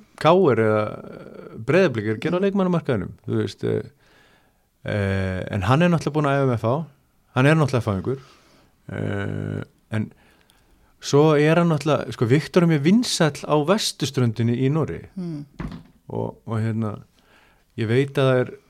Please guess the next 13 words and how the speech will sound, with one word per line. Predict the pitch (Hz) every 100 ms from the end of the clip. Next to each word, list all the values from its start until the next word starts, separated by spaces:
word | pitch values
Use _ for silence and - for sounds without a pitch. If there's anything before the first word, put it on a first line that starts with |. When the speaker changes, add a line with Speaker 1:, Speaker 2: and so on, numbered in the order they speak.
| _
Speaker 1:
ég | 120 113
veit | 135 135 131
að | 123
það |
eru | 123 117
lið | 113 107 117 131 - _ _ _ _ _
sem | - 123 113
hafa | 117 113
haft | 117 117 -
áhuga | 131 127 117
á | 98
honum, | 90 90
sko. | - -